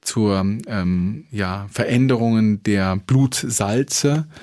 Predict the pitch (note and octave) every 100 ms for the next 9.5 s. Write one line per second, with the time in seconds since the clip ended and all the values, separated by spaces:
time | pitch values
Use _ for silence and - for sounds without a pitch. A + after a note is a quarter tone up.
0 | - - - - G#2+ G2+ G2+ - - G2+
1 | G2 - G2+ F#2+ F2+ - - G#2+ A#2+ C3
2 | C3 B2+ B2 - A2 G#2+ B2 C#3+ D3+ -
3 | C#3 B2 A#2+ A#2 A#2 A#2 A2+ A2 A#2 A2
4 | - - - _ A#2+ G#2+ G#2+ - - A2
5 | - A#2+ - A2+ A2+ A2+ A2+ - - -
6 | - - G#2+ G#2 - A2+ G#2+ G2+ G#2 G2+
7 | G#2 - A2 A2 G#2 - _ _ - G#2
8 | - G2+ - G2+ A#2+ C3 B2+ A2+ A2 G#2
9 | G#2+ A2+ A#2 A#2 A#2